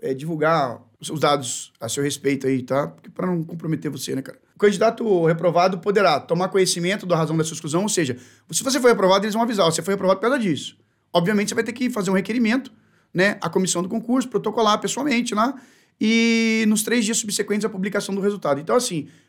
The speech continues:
publicou, você foi reprovado, parabéns, né? Eles acharam que você é mala, e aí você pode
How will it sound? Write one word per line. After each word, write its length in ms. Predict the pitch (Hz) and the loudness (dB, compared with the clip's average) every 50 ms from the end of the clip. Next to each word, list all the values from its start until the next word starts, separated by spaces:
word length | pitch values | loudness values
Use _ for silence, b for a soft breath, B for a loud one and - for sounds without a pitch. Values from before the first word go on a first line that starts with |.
| B B _ | B B _
publicou, 760 | 220 247 233 302 254 - 196 190 165 127 123 - - _ _ _ _ _ _ _ | -2 0 0 0 0 4 4 4 4 4 2 -4 -12 _ _ _ _ _ _ _
você 220 | - 147 - 202 | -10 -6 -6 -4
foi 160 | 190 - 190 | 0 0 0
reprovado, 480 | 196 - - 202 185 165 156 143 139 - | 0 2 2 2 2 4 2 2 0 0
parabéns, 560 | - 202 214 185 160 156 147 131 - - - _ _ _ _ _ _ _ _ _ _ _ _ _ _ _ _ _ | -2 -2 0 2 2 2 2 0 -2 -6 -12 _ _ _ _ _ _ _ _ _ _ _ _ _ _ _ _ _
né? 340 | - 135 143 151 147 - - - | -4 -2 0 0 0 -2 -4 -8
Eles 140 | 143 143 | -4 0
acharam 280 | 160 165 165 170 165 165 | 0 0 2 0 -2 -2
que 60 | 160 | -2
você 200 | 165 170 - - | -4 -2 0 0
é 20 | 185 | 2
mala, 480 | 196 180 165 175 202 - - - - _ - | 2 2 2 2 2 0 -4 -6 -12 _ -4
e 120 | 170 160 | 0 2
aí 120 | 160 160 160 | 2 2 2
você 220 | 160 175 - 208 | 0 -4 -8 -8
pode 580 | - - 180 170 160 156 185 202 214 196 160 | -2 0 0 0 0 -2 -4 -6 -6 -6 -8